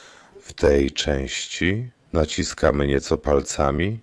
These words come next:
i wykonujemy ruch prosto wzdłuż brwi, nieco powyżej i znowu do tej części. Jak w poprzednim przypadku wykonujemy ruch w kierunku ucha.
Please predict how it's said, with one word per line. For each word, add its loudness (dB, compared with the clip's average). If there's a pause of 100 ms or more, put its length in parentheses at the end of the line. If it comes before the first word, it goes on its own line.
(440)
i 4
wykonujemy 4
ruch 4
prosto 4
wzdłuż -2
brwi, 0 (460)
nieco 4
powyżej 4 (100)
i 0
znowu 2 (160)
do -4
tej 2
części. 0 (1600)
Jak 6
w -12
poprzednim 4
przypadku 0 (200)
wykonujemy 4
ruch 2
w -16
kierunku 2
ucha. -6